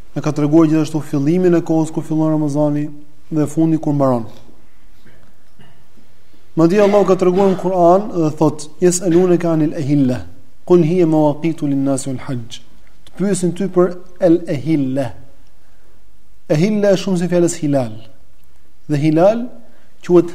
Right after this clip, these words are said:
hëna e porsa lindur, e porsa dal, që shikohet me syrin e lirë.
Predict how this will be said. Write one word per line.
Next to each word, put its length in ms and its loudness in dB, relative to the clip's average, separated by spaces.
hëna 380 2
e 80 -2
porsa 480 2
lindur, 580 2
e 20 -10
porsa 560 2
dal, 440 4
që 160 -10
shikohet 440 0
me 80 -2
syrin 240 -2
e 80 2
lirë. 320 2